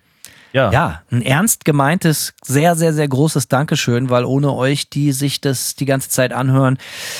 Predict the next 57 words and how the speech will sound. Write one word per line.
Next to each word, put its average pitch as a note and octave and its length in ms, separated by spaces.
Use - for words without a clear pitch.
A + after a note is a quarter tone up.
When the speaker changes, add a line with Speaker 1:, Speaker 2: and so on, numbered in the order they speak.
Speaker 2:
wäre C#3 500
die C#3 140
ganze C3+ 320
Nummer A#2 380
eine B2+ 280
ganz A#2 300
leere A2+ 360
Tube, G2 540
Tube A2+ 240
Senf. G2+ 400
Ich G2+ 100
glaube, A2+ 180
so A2+ 140
weit B2 160
kann B2 120
man D3+ 120
Speaker 1:
Ja, A#2+ 60
Speaker 2:
gehen. F#2 220
Speaker 1:
eine F#2 160
leere G#2 380
Tube, F2+ 460
Tube G2 240
Senf. F2+ 180
Es F#2 120
gibt - 200
ja G#2+ 180
wirklich G#2+ 200
nichts G2+ 220
Traurigeres. E2 800
Speaker 2:
Ist - 140
mit E3 200
das D#3 140
Traurigste, G#2+ 680
Speaker 1:
Ja. A#2+ 80
Speaker 2:
auf - 120
jeden A#2+ 160
Fall. A2+ 220
Man-, B2 180
manchmal D3 300
sterben D#3 520
Menschen D3 400
und C3+ 100
so, C#3 160
aber B2 220
dann B2+ 240
nichts D#3 340
kommt C#3+ 240
an C3 100
eine B2 80
leere B2+ 280
Speaker 1:
Ja, F#2+ 100
Speaker 2:
Tube B2 140
Senf A2+ 220
Speaker 1:
auf F2 40
jeden E2+ 80
Speaker 2:
ran. F#2+ 120
Speaker 1:
Fall. E2+ 260